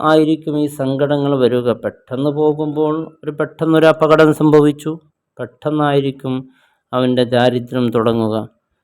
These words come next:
പെട്ടെന്നൊരു വയറുവേദന, പെട്ടെന്നൊരു രോഗം, പെട്ടെന്ന് മരണം. അങ്ങനെ ഭർത്താവിൻ്റെ പെട്ടെന്നുള്ള മരണം, പിന്നെ അവരുടെ ജീവിതം, മക്കളുടെ കാര്യം, ഏഹ്, കൊണ്ട് മുന്നോട്ട് കൊണ്ടുപോകാൻ പല പ്രയാസങ്ങൾ അനുഭവിക്കേണ്ടി വരും,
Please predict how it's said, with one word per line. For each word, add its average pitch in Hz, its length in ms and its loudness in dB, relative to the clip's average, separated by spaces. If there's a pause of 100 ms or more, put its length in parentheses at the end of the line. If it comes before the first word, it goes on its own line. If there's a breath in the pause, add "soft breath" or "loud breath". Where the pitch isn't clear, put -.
(220)
പെട്ടെന്നൊരു 156 580 0
വയറുവേദന, 151 640 4 (200)
പെട്ടെന്നൊരു 151 640 0
രോഗം, 147 440 4 (260)
പെട്ടെന്ന് 151 540 -8
മരണം. 143 420 -4 (100)
അങ്ങനെ 190 340 0 (380 soft breath)
ഭർത്താവിൻ്റെ 139 640 0
പെട്ടെന്നുള്ള 131 600 -6
മരണം, 120 400 -6 (460 soft breath)
പിന്നെ 185 200 -2
അവരുടെ 196 280 2
ജീവിതം, 165 540 2
മക്കളുടെ 151 420 -2
കാര്യം, 139 460 0
ഏഹ്, 131 720 -2
കൊണ്ട് 127 320 0
മുന്നോട്ട് 127 440 0
കൊണ്ടുപോകാൻ 123 600 2 (600)
പല 175 140 6
പ്രയാസങ്ങൾ 175 840 4
അനുഭവിക്കേണ്ടി 143 720 2
വരും, 131 260 0